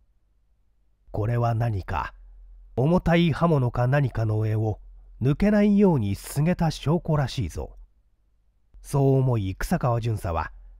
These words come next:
自分が犯人であるかのように青ざめた緊張した表情でそこいらを見回した。台所で一致が茶漬けをかっこんでいるらしい物音に耳を澄ますと、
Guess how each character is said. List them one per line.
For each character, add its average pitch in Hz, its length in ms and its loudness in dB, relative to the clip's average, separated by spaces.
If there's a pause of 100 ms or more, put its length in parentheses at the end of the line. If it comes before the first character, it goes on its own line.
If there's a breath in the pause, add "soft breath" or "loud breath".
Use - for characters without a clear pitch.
(180)
自 147 180 2
分 247 260 4
が 226 200 2
犯 220 260 2
人 180 200 4
で 156 80 2
あ 160 120 2
る 160 80 0
か 131 140 -2
の 127 120 0
よ 131 140 0
う 113 40 0
に 104 200 -2 (460 soft breath)
青 117 220 2
ざ 127 140 0
め 101 120 -4
た 73 240 -6 (380)
緊 165 260 0
張 160 260 0
し - 80 -6
た 131 220 -2
表 131 180 0
情 104 160 -2
で 71 260 -8
そ - 180 -4
こ 160 140 0
い 123 60 2
ら 85 140 -4
を 78 100 -4
見 95 160 -2
回 90 220 -2
し - 100 -14
た。 73 260 -6 (1200)
台 156 200 2
所 143 300 0
で 127 220 -2 (380 soft breath)
一 214 340 -4
致 - 20 0
が 90 160 -2
茶 - 140 -2
漬 196 160 -4
け 233 100 2
を 214 120 2
か 180 120 -2
っ - 120 -4
こ 196 100 0
ん 190 80 2
で 185 140 2
い 170 40 2
る 175 100 2
ら 160 120 0
し 139 220 -2
い 95 40 -2
物 120 280 0
音 107 160 -2
に 82 140 -4
耳 107 260 0
を 73 100 -4
澄 92 160 -8
ま 82 60 -4
す - 100 -16
と、 67 220 -8